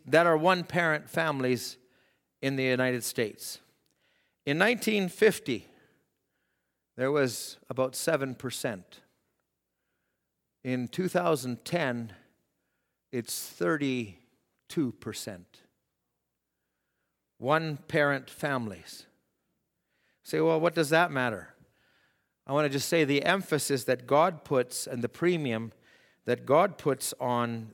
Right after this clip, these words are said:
these things is beyond what we think it is sometimes.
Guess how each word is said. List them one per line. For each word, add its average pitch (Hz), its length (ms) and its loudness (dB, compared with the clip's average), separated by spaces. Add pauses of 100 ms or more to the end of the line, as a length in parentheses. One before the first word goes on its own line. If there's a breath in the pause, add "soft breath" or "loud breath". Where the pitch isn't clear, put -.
these 117 340 0
things 123 340 -4
is 113 140 -8
beyond 127 460 0
what 127 140 -2
we 123 120 -2
think 147 300 -8
it 110 100 -4
is 104 140 -6
sometimes. 101 720 -12